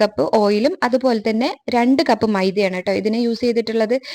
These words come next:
ഇനി ഇതുകൂടി നന്നായിട്ട് ബീറ്റ് ചെയ്ത് തന്നെ എടുക്കാം ട്ടോ. സാധാരണ വിസ്ക് ആണെങ്കിലും കുഴപ്പമില്ല, ഞാൻ ആദ്യം തന്നെ പറഞ്ഞില്ലേ, വിസ്ക് ആണെങ്കിലും കുഴപ്പമില്ല, പക്ഷെ നന്നായിട്ട് തന്നെ, ആ, ബീറ്റ് ചെയ്തെടുക്കാനായിട്ട് ശ്രദ്ധിക്കണം ട്ടോ.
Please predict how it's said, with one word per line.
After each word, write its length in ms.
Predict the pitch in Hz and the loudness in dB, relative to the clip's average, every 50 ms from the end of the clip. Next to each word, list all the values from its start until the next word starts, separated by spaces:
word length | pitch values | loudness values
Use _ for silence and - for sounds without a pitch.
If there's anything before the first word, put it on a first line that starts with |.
| - - _ | -18 -8 _
ഇനി 120 | 320 330 | 0 2
ഇതുകൂടി 380 | 330 311 254 294 285 285 285 302 | 2 4 4 4 4 4 4 4
നന്നായിട്ട് 580 | 277 262 247 247 262 285 302 285 254 247 240 | 2 2 2 2 2 4 4 4 2 2 0
ബീറ്റ് 260 | 277 233 233 226 214 - | -2 -2 -2 -4 -2 -2
ചെയ്ത് 200 | 233 220 214 226 | 0 2 2 2
തന്നെ 140 | 226 233 | 2 2
എടുക്കാം 260 | 226 208 202 - 208 202 | 0 -2 0 0 0 0
ട്ടോ. 160 | 202 208 202 | 2 0 0
സാധാരണ 380 | - 208 202 196 202 208 226 | 0 -2 0 0 0 0 0
വിസ്ക് 320 | 247 233 226 214 - - 254 | 0 0 0 -2 0 0 0
ആണെങ്കിലും 340 | 247 240 240 233 240 269 277 | 2 2 2 2 2 2 2
കുഴപ്പമില്ല, 360 | 262 226 214 214 226 220 214 | 2 2 2 2 0 -2 -2
ഞാൻ 200 | 220 226 202 208 | -2 -2 -2 -2
ആദ്യം 300 | 208 202 202 208 214 220 | -2 -4 -4 -4 -4 -4
തന്നെ 120 | 220 226 226 240 | -4 -4 -2 -2
പറഞ്ഞില്ലേ, 420 | 214 190 190 196 190 180 190 190 185 - - - - - _ | -2 -2 -2 -6 -4 -4 -4 -4 -6 -8 -18 -20 -20 -10 _
വിസ്ക് 280 | 240 254 240 - - 262 | -2 -2 -2 2 2 4
ആണെങ്കിലും 380 | 254 233 226 220 220 233 277 294 | 4 4 2 0 0 0 0 2
കുഴപ്പമില്ല, 440 | 294 233 202 196 - 208 202 233 | 2 2 0 0 0 0 0 0
പക്ഷെ 240 | 262 262 254 254 254 | 0 0 0 0 0
നന്നായിട്ട് 760 | 254 247 240 247 254 269 294 339 370 359 302 247 - 254 247 | 0 2 2 2 2 2 2 2 2 2 2 2 0 -4 -4
തന്നെ, 240 | 233 226 247 311 - _ - - - - - - _ 226 | -2 -2 -2 -4 -4 _ -20 -20 -20 -20 -20 -8 _ -2
ആ, 80 | 220 | -2
ബീറ്റ് 280 | 214 208 233 226 220 208 | 0 0 0 0 0 2
ചെയ്തെടുക്കാനായിട്ട് 720 | 247 240 214 220 214 208 - 208 196 196 196 196 196 - | 2 2 4 2 0 2 2 2 2 4 2 0 0 -2
ശ്രദ്ധിക്കണം 540 | 294 - - 214 190 180 180 180 190 185 185 | -6 0 0 0 0 0 -6 -6 -4 -6 -4
ട്ടോ. 220 | 190 208 202 175 | -2 0 0 0